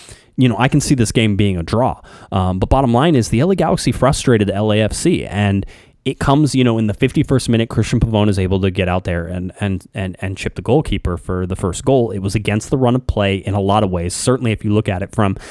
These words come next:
uh, from the first half to the second half, it was against the run of play. Maybe the L A Galaxy were gonna come out and be a lot stronger in the second half than they were in the first half, and I think it would be hard for them to be worse in the first half because it wasn't a, a good performance for them,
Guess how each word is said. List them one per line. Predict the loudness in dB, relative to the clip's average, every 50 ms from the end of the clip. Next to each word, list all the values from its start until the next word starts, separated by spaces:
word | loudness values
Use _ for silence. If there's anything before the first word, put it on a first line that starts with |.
| -20 -20 -14 -6 0
uh, | 2 2 4 4 2 2 0 -2 -4 -2
from | 0 2 2 2
the | 0 0
first | 0 0 0 2 2 0
half | 0 0 -2 -2
to | -4 -4
the | -2
second | 0 0 0 2 2 0
half, | 0 0 -2 -2 -4
it | -4
was | -2 -2
against | -2 -2 -2 -2 -2
the | -4
run | -4 -4 -4
of | -4
play. | -2 0 2 4
Maybe | 6 6 6 6
the | 6 6
L | 4 4
A | 4 4
Galaxy | 4 4 4 2 2 2 2
were | 2
gonna | 4 2 2
come | 2 0 0
out | 0 0 0 -2 -6 -14 -18 -18 -18 -18 -20 -16 -10 -4
and | -2 0
be | 0 2
a | 2
lot | 2 2 0 0 -6
stronger | -6 -2 0 2 2 2 2 2 2 2
in | 2
the | 0 0
second | 0 0 0 0 0
half | 0 0 0 0 -2 -2
than | -2 -2 0
they | 0
were | 0 0 0 0
in | 0
the | 0
first | 0 0 0 0
half, | -2 -4 -4 -4
and | -4 -2
I | -2 -2
think | 0 0 0 0
it |
would | 0 0
be | 0 -2
hard | 0 0 0 0 0
for | -2
them | -4 -4 -4
to | -4
be | -6 -8 -8
worse | -4 0 0 0 0 0 -2 -6 -6 -8 -10 -14 _ _ -6
in | -4 -4
the | -4 -4
first | -2 -4 -4 -4 -4
half | -4 -4 -4 -4 -4
because | -4 -4 -2 -4
it | -4 -2
wasn't | -2 -2 0 0 0 -2
a, | -2 -2 -4 -4 -6 -4 -4 -4
a | -2
good | -2 -2 -2 -2
performance | -4 -4 -2 0 0 0 0 -2 -4
for | -2 -2
them, | 0 0 0 -2